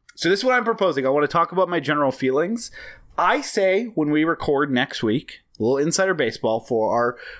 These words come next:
we, we save spoilers. We don't talk about spoilers of the ending of this 'cause I haven't read it. I'm excited to figure out what happens,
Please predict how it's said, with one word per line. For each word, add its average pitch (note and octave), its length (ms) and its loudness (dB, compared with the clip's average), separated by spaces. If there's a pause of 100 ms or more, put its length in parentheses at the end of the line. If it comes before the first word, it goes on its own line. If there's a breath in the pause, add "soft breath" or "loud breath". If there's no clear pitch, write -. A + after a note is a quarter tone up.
(120 loud breath)
we, F#3+ 480 0 (540)
we D#3+ 180 0
save A3 420 0
spoilers. E3 500 0
We C3 80 0
don't E3+ 200 2
talk F3 220 0
about E3+ 220 0
spoilers C#3+ 400 2
of C3+ 100 -2
the A#2+ 120 -2
ending D#3 440 0 (360)
of C3 160 0
this F3+ 140 2
'cause C3 200 -2
I B2+ 180 0
haven't E3+ 220 -2
read E3 180 0
it. F#3 180 -2
I'm F#2+ 200 -6
excited C3 540 0
to F3 100 -4
figure F3 280 0
out F3 120 2
what F3+ 100 2
happens, F#3+ 640 -2